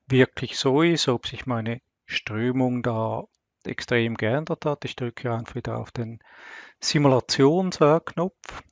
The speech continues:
und entsprechend läuft da die Simulation wieder los und wir sehen jetzt natürlich der Druck da. Äh, wird natürlich kleiner. Wir haben hier jetzt, äh,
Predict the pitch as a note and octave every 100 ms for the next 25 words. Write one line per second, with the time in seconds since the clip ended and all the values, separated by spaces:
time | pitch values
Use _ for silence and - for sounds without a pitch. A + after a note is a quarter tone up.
0 | _ _ - _ _ D3 B2+ C3 C3 B2
1 | - A#2 A2+ - B2 G#2+ G#2+ G#2+ A2 G#2
2 | A#2 A2 - _ _ _ _ - - B2+
3 | A#2+ A2+ - B2+ A2+ A#2 A2+ A2+ A2+ A2+
4 | D#3 F3 - C#3+ B2+ A#2 A#2 B2 C3 -
5 | - C#3 B2 B2 - A#2+ G#2 G#2+ A2+ _
6 | _ - A2+ - - C3+ D3+ F3 _ _
7 | _ _ _ _ _ _ _ _ _ _
8 | _ _ _ _ _ _ _ _ _ _
9 | _ _ A2 G#2+ - - C3+ _ _ B2+
10 | B2 C3+ - B2 A#2 A2+ - - _ -
11 | - - F#2+ C#3+ C3+ B2+ B2+ A2 A2 G#2+
12 | A2 - - - G1+